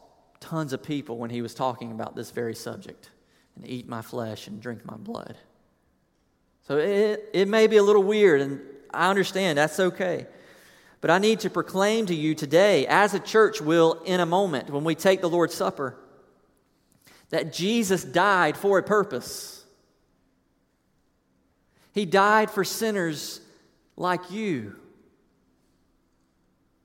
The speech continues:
He died to take the punishment from God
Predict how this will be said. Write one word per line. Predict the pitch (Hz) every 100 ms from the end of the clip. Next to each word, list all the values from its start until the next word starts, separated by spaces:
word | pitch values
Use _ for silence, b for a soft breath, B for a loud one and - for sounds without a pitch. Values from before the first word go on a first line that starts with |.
| _ _ _ _
He | 202
died | 165 185 202 214
to | 196
take | 208 190 185
the |
punishment | - 202 214 196 180 170
from | - 196 202
God | 190 196 180 170 170